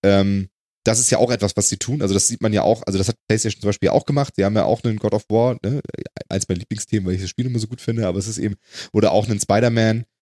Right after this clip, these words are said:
oder sowas, haben sie ja auch aus ihren First-Party-Studios rausgebracht, weil das Sachen waren, die der Drittanbietermarkt quasi nicht in den Store gebracht hat, ja, so epische Singleplayer-Only-Spiele ohne Multiplayer-Kampagnen, ohne Service-Game-Anteil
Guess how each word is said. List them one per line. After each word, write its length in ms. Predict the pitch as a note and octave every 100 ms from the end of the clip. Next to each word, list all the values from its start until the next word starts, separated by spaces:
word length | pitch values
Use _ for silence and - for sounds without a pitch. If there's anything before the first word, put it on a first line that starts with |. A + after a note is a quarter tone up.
| _ -
oder 160 | G2+
sowas, 340 | G2 G#2+ G#2 - G#2
haben 220 | A2 B2+
sie 140 | A#2+
ja 220 | A2+ G#2+ -
auch 420 | G2 A2+ B2+ - _ _ _ _ _ -
aus 220 | G#2 -
ihren 120 | A2+
First-Party-Studios 720 | - A2+ - A2+ A2+ A#2+ G#2+
rausgebracht, 320 | A2 A#2+ A#2+
weil 100 | G2
das 360 | F#2 G2+ - - -
Sachen 360 | F2+ A2 C3 G#2
waren, 300 | G#2 G#2+ G2+
die 140 | G#2
der 360 | G2+ F#2+ F#2 - _
Drittanbietermarkt 1000 | F#2 A2 - A#2 A2 A2+ G2+ G2 F#2+ G2 _
quasi 320 | F2 F#2+ F#2+
nicht 180 | G2 G#2+
in 60 | G2+
den 120 | F2+
Store 240 | - A2 C3+
gebracht 360 | B2+ C3+ -
hat, 220 | D3+ E3+
ja, 220 | F2 F#2 B2
so 240 | G2 G2
epische 520 | A#2 - A2 A2 G#2
Singleplayer-Only-Spiele 2000 | G2+ B2 A#2+ - A#2 G#2+ G#2 G2+ G2+ _ _ _ _ G#2+ A2+ A2 G#2+ - G#2 G2
ohne 200 | A#2+ A#2
Multiplayer-Kampagnen, 720 | A2 A2+ A#2 G2+ F#2+ G2+ G2
ohne 180 | A#2 A#2
Service-Game-Anteil 1080 | - A2+ A2+ - G2+ F2 G2+ G2 F#2 F#2